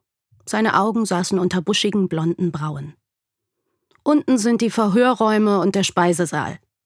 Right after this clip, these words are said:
Gewöhnliche Kriegsgefangene schliefen in Massenunterkünften, in Baracken oder schlammigen Zelten. Warum behandelte man die Naziführer so freundlich? Ausgerechnet diese Männer,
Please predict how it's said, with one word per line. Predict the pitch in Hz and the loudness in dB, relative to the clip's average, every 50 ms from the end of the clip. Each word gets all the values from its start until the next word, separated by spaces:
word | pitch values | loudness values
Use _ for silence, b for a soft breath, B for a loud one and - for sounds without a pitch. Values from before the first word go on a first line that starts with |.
| _ _ _ _ _ _ _ _ _ _ _ _ _ _ _ _ _ _ - | _ _ _ _ _ _ _ _ _ _ _ _ _ _ _ _ _ _ -4
Gewöhnliche | - 233 202 208 240 254 277 269 185 175 - 190 180 | -4 -2 -2 0 0 0 2 0 0 0 -2 -2 -4
Kriegsgefangene | - - 214 220 196 - - - 175 - - 175 165 170 170 175 180 185 190 | -2 -2 -2 -2 -2 -4 -4 -4 -4 -2 -2 -2 0 0 0 0 0 -2 -4
schliefen | - - 208 214 208 - 220 196 | -4 -4 -4 -6 -4 -2 -2 0
in | 220 214 196 | 2 2 2
Massenunterkünften, | 175 175 175 - - 190 156 139 156 165 - 165 156 - - - - - - - - - - 151 - _ _ _ _ _ | 2 2 0 0 0 -2 -2 0 -2 -2 -4 -6 -8 -6 -6 -6 -6 -6 -8 -8 -8 -8 -8 -8 -12 _ _ _ _ _
in | - 202 180 156 | -4 0 0 2
Baracken | 165 165 151 - 180 190 - - 170 156 156 - | 0 0 0 -2 -2 -2 0 -2 -2 -2 -2 -4
oder | - 165 165 165 165 | -6 -6 -6 -4 -6
schlammigen | - - 175 180 185 190 175 - 170 165 165 | -4 0 0 2 2 2 2 0 -2 -4 -4
Zelten. | - - 196 185 190 185 - - 131 - - _ _ _ _ _ _ _ _ _ _ _ _ _ _ _ _ _ _ _ _ _ _ | -6 -4 -2 -2 -2 -4 -4 -8 -10 -10 -10 _ _ _ _ _ _ _ _ _ _ _ _ _ _ _ _ _ _ _ _ _ _
Warum | - 202 233 226 285 285 285 277 | -6 -4 -4 -2 0 0 2 0
behandelte | 254 220 165 208 240 247 247 254 233 - - 208 | 0 -2 -2 -2 -2 -2 -2 -4 -6 -4 -2 0
man | 208 190 185 190 | 2 2 2 2
die | 180 180 | 2 2
Naziführer | 165 165 165 180 - - - 208 - - - 190 185 185 180 | 0 0 -2 -2 -4 -4 -6 -6 -6 -4 -4 -4 -2 -2 -2
so | - 196 190 | -2 -2 -4
freundlich? | - - - - 190 226 254 - - 147 117 - - - - _ _ _ _ _ _ _ _ _ _ _ - | -6 -6 -4 -4 -2 -2 -2 -4 -4 -6 -8 -8 -12 -16 -18 _ _ _ _ _ _ _ _ _ _ _ -8
Ausgerechnet | - 233 262 262 - - 254 247 185 214 214 - - 220 202 - - | -4 -2 -2 -2 -2 -2 -2 0 0 -2 -4 -2 -2 -4 -4 -2 -2
diese | 226 226 254 240 226 202 | -2 -2 -2 -2 0 0
Männer, | 175 180 208 214 160 95 131 151 | 0 0 2 0 -2 -2 -4 -8